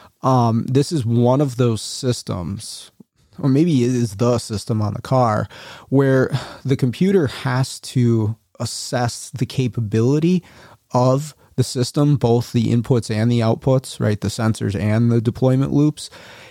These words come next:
It has to assess its ability to function without actually running any type of active test, right? Um, if we have a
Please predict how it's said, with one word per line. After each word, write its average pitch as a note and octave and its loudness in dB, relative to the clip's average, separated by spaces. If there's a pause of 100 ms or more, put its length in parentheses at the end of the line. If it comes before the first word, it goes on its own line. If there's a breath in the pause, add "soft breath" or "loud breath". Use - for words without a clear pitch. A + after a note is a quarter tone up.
(140 loud breath)
It B2 0
has D3+ 2
to G#3+ 2
assess B2 0
its B2+ -4
ability A#2+ 2
to - -4
function A2 0
without C3 0
actually B2+ 0
running A#2+ 0
any D3+ 0
type C3 -2
of A#2 0 (100)
active A2+ -2
test, - -8 (360 loud breath)
right? B2+ 2 (320 loud breath)
Um, A#2+ 2 (160)
if C#3+ 0
we C#3+ 4
have C3 2
a A#2 2